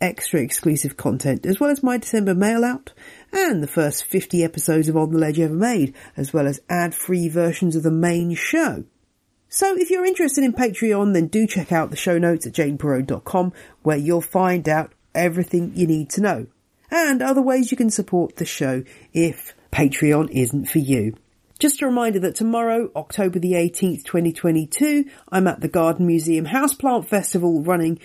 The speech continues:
a propagation workshop at two o'clock. Looking forward to that. You need to get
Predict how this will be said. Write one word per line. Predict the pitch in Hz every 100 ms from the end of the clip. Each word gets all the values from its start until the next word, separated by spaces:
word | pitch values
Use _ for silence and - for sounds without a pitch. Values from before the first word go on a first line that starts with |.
| - - -
a | 151
propagation | 170 147 156 151 143 156
workshop | 151 - - 143 -
at | 147 -
two | - 190 170 -
o'clock. | 160 - 220 190 - - - -
Looking | 285 285 262
forward | 254 202 180
to | 190
that. | 226 294 - - - -
You | 247
need | 320 320
to | 269
get | 247 -